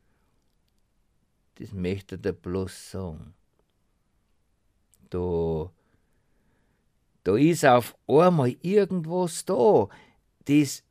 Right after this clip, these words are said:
wühlt die auf, treibt narrisch die an. Ja, glatt wie ein Narr kommst du da vor.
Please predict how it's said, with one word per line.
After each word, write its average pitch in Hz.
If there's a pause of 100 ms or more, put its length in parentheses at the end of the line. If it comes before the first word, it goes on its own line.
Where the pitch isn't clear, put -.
wühlt 185
die 202
auf, 180 (760)
treibt 151
narrisch 190
die 170
an. 214 (1080)
Ja, 90 (500)
glatt -
wie 143
ein 117
Narr 143
kommst -
du 110
da 101
vor. 98